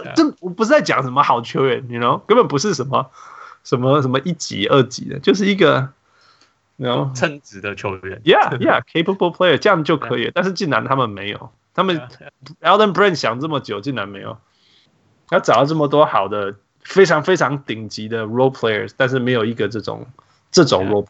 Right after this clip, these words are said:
Speaker 2: player. Yeah.
Speaker 1: Yeah.
Speaker 2: So we'll see what they will do.
Speaker 1: Yeah.
Speaker 2: Okay, next.
Speaker 1: 最后一个是Damian Lillard得了六十一分。
Speaker 2: All right, you watched that.
Speaker 1: 这场我有看，呀，你有看吗？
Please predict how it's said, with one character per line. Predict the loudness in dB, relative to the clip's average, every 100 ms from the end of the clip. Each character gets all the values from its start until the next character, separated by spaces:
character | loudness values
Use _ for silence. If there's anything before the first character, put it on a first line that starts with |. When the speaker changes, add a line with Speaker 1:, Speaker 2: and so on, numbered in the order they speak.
| _ _
Speaker 2:
player. | -10 -8 -10
Yeah. | -6 -4 -4
Speaker 1:
Yeah. | -8 -18 _ _ _ _ _
Speaker 2:
So | 0 6 6
we'll | 8 6
see | 6 4
what | 4
they | 4
will | 0
do. | -2 -12 -14 _ _ _ _ _
Speaker 1:
Yeah. | -20 -20 _ _ _ _ -2
Speaker 2:
Okay, | 2 4 2 -4 _
next. | -2 -2 -8 -20 _ _ _ _ _
Speaker 1:
最 | -18 -12
后 | -10
一 | -8
个 |
是 | -8 -8 -6 -6 -8 -8 -10 -10
Damian | -4 -2 0
Lillard | 2 2 2 0
得 | -2
了 | -2
六 | -2 -2
十 | -4
一 | -8 -8
分。 | -10 -14 -18 _ _ -4
Speaker 2:
All | 0
right, | 0 2
you | 4 6
watched | 6 4 2
that. | 2 0 -6 _ _ _ _
Speaker 1:
这 | 0
场 | 4 4
我 | 4
有 | 2
看， | -2 -2
呀， | -4 -4 -2
你 | 0
有 | 2
看 | 4
吗？ | 2 0